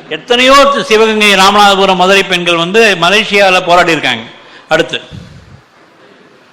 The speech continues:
சியாம் ராய்லால ஒன்றரை லட்சம் தமிழர்கள் மலேசிய தமிழர்களாகவும் பர்மா தமிழர்களாகவும் இறந்தாங்க.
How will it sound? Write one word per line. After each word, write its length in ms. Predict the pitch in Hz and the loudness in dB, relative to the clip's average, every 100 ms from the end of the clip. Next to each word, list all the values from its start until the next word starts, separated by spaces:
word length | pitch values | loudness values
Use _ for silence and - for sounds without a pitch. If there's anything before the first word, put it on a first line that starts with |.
| _ _ _ _ _ _ _ - | _ _ _ _ _ _ _ -2
சியாம் 260 | 247 262 | 0 2
ராய்லால 420 | 240 226 220 220 208 | 2 2 2 2 2
ஒன்றரை 240 | 208 247 | 2 0
லட்சம் 180 | 240 226 | 0 -2
தமிழர்கள் 440 | 202 208 220 226 | -2 0 0 0
மலேசிய 400 | 190 208 233 240 | 0 0 0 -2
தமிழர்களாகவும் 640 | 220 196 196 190 185 202 | 0 0 0 2 2 2
பர்மா 300 | 185 190 208 | 2 0 0
தமிழர்களாகவும் 480 | 214 196 185 180 175 | 0 0 2 2 2
இறந்தாங்க. 380 | 156 156 147 123 | -2 -4 -4 -6